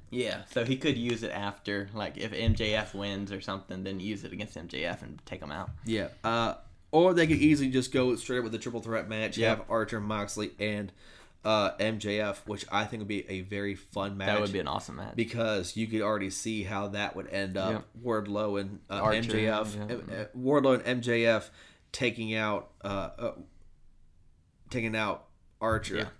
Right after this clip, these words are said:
Speaker 2: and then Moxley coming in and cleaning up and winning.
Speaker 1: Yeah.
Speaker 2: That would be awesome. I think that that's probably the way I would go with this.
Speaker 1: Yeah.
Speaker 2: Because you already had the pre-existing feud, and now you have Archer who can come in and just change the
Speaker 1: Yeah.
Speaker 2: whole dynamic.
Speaker 1: Yep.
Speaker 2: And still make it work.
Speaker 1: Yep,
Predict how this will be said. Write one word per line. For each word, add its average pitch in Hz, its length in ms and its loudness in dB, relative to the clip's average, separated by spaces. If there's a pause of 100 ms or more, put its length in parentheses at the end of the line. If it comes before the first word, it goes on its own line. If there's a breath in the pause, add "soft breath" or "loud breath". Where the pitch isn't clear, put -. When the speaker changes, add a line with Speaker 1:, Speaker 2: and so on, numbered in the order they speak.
(400 soft breath)
Speaker 2:
and 110 80 -4
then 104 140 -2
Moxley 107 380 -2
coming 104 240 -6
in 98 100 -4
and 92 80 -6
cleaning 98 300 -4
up 90 100 -4
and 92 100 -6
winning. 92 200 -4
Speaker 1:
Yeah. 107 100 0
Speaker 2:
That 104 180 0
would 101 80 -2
be 98 120 0
awesome. 95 480 0
I 95 80 0
think 101 160 -2
that 92 200 0
that's 104 240 2
probably 101 200 -2
the 107 80 -2
way 104 180 -2
I 95 140 4
would 113 140 0
go 117 120 2
with 120 160 0
this. 131 260 2
Speaker 1:
Yeah. 95 100 -4 (440 loud breath)
Speaker 2:
Because 127 400 4
you 143 200 2
already 147 260 6
had 131 240 2
the 123 60 0
pre-existing 117 640 0
feud, 113 320 2
and 113 160 -4
now 120 80 2
you 120 120 2
have 113 140 -2 (120)
Archer 123 300 2
who 120 120 2
can 107 80 -4
come 110 240 -6
in 110 60 -2
and 104 120 -2
just - 320 -4
change 120 300 0
the 101 60 -2
Speaker 1:
Yeah. 107 260 2
Speaker 2:
whole 120 80 0
dynamic. 104 420 -4 (160)
Speaker 1:
Yep. 113 240 -2 (540 soft breath)
Speaker 2:
And 165 180 4
still 185 140 6
make 151 120 6
it 127 120 4
work. 160 280 4
Speaker 1:
Yep, 123 180 -4